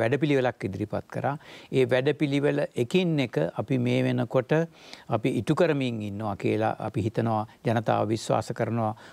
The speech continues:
තදින්ම මේ වෙනකොට. ඒ වගේම අපි, අ, මේ සමාජ පරිවර්තනයක් සඳහා තමයි අපි පෙනී සිටියේ. ඒ සමාජ පරිවර්තනයේ විවිධ අංග උපාංග දැන් ජනතාවට දැනෙමින් තිබෙනවා.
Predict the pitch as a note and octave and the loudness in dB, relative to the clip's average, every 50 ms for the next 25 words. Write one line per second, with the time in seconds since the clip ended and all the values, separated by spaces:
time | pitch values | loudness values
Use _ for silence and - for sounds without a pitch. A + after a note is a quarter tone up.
0 | - _ - A#2 A#2 A#2+ A#2+ A2+ A2 A2 A2 G#2 G#2+ G#2 G#2 G2+ G2 G2+ G#2+ G#2+ | -6 _ 0 2 2 2 2 2 2 0 0 0 0 -2 -2 -4 -4 -6 -4 -4
1 | - C3 C3 - A#2+ A2 A2+ A2+ B2 B2+ C3 D3+ D#3 D#3 D3 D3 C#3+ C#3 - - | -2 -2 0 0 0 0 2 2 2 2 4 2 2 2 2 0 -2 -2 -4 -10
2 | - - - - - - - - - B2 A2 - C#3 C3 B2 A#2+ A#2 A2+ A2 G#2+ | -18 -18 -18 -18 -18 -16 -6 -2 -2 0 2 2 2 4 4 4 4 2 2 0
3 | - - A#2 A2 A2 G#2+ A2+ - - - - - D3 D3 D#3 D#3+ D3+ D3+ - C#3+ | -2 -4 -4 -4 -4 -4 -4 -6 -8 -6 -2 2 2 4 4 4 2 0 0 0
4 | C3 D3 D3+ D#3+ D3 - - D3+ C#3 C#3 C3+ B2+ - - B2+ A#2+ B2+ B2 A#2 - | 2 2 2 2 0 0 -2 -2 0 0 -2 -2 -2 -2 0 2 2 2 2 0
5 | B2+ A#2 A#2+ A#2+ A#2+ A#2 G2+ A2+ A2 - B2+ B2 C3+ C3+ A#2 - - G2 - - | 0 0 0 0 -2 -2 -4 -4 -4 -2 0 0 2 0 0 0 -4 -4 -4 -6
6 | G2 G2+ - - - - - - - - C#3+ A#2+ - D#3 C3+ C#3+ D3 D3+ D3+ D3 | -8 -8 -10 -12 -18 -20 -20 -16 -6 -2 -2 0 2 4 4 4 4 4 2 0
7 | D3 - - A#2+ B2 C3 C3+ C#3 C#3 C#3 C#3 - - D3 C3 C3 C#3 C#3 C#3 C3+ | -2 0 0 0 2 2 2 2 2 0 -2 -2 -2 0 0 2 2 2 2 2
8 | A#2+ A2 A#2+ C3 D3+ D#3 D3 D#3 D3+ - - C3 B2+ B2+ C3+ C#3+ C3 D3 C#3+ C3+ | 0 2 2 2 2 2 2 0 0 -2 -4 -4 -2 0 0 2 2 2 0 0
9 | - - C3 A#2+ A#2+ A#2+ B2 C3 D#3 E3 E3 - - - - - - A#2+ A#2+ B2+ | 0 0 0 0 0 -2 -2 0 -2 -2 -2 -6 -14 -20 -14 -8 -2 0 2 2
10 | C3 A#2+ A2 A#2+ B2+ C3+ B2 - C#3 B2+ B2+ C3 C3+ B2 - C3+ B2 G2+ F#2+ A2 | 2 2 2 2 2 0 0 2 2 2 2 2 0 0 0 -2 -2 -2 -2 0
11 | A#2+ A#2+ C3 D3 D3+ D#3 D#3 D3+ C#3+ - D3+ C3 A#2+ C3 B2+ C#3+ D3+ E3+ E3+ | 0 2 2 2 2 2 2 0 0 0 0 2 2 2 2 2 0 0 -2